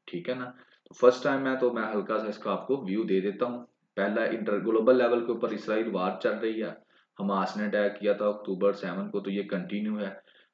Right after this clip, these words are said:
Myanmar के अंदर जो सिविल war चल रही है, Muslim refugees जो है Malaysia वगैरह जा रहे हैं, ये continue है। Russia Ukraine war continue है,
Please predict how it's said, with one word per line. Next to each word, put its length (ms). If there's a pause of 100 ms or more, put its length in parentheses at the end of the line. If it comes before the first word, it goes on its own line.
(100)
Myanmar 540
के 60
अंदर 200
जो 140
सिविल 300
war 280
चल 120
रही 240
है, 140
Muslim 400
refugees 480
जो 80
है 160
Malaysia 420
वगैरह 260
जा 200
रहे 160
हैं, 80
ये 120
continue 540
है। 160
Russia 300
Ukraine 400
war 260
continue 580
है, 140